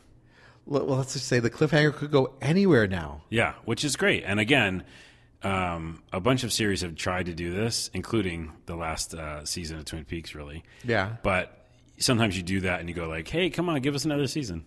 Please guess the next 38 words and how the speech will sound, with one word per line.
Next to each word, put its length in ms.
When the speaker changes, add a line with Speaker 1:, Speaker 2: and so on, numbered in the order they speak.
Speaker 2:
<laughs> 200
You 240
know, 140
like, 300
people 220
wanna 240
see 240
it, 160
and 100
it 120
gets 240
people 600
talking 420
that 100
they 100
wanna 200
see 180
it. 100
I 140
definitely 400
want 220
that 120
thing 140
to 60
continue, 420
so 180
hopefully 340
it 40
does. 280
Speaker 1:
I 80
think 160
it 100
will, 400
based 220
on 80
the 80
buzz 360
that 280